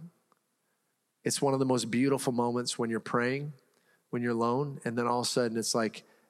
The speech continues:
you realize he just walked in the room. <laughs> Like, the words I'm praying aren't just words anymore. Like, the, the, I'm communicating with God. I'm communicating with the Spirit of God, and the Holy Spirit shows up, and his fire falls upon my life.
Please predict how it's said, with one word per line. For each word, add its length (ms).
you 140
realize 680
he 220
just 200
walked 280
in 100
the 80
room. 300
<laughs> 180
Like, 160
the 80
words 320
I'm 280
praying 460
aren't 160
just 180
words 320
anymore. 560
Like, 180
the, 140
the, 340
I'm 180
communicating 960
with 220
God. 320
I'm 140
communicating 600
with 140
the 80
Spirit 480
of 80
God, 200
and 80
the 60
Holy 260
Spirit 340
shows 400
up, 240
and 80
his 160
fire 400
falls 500
upon 400
my 120
life. 440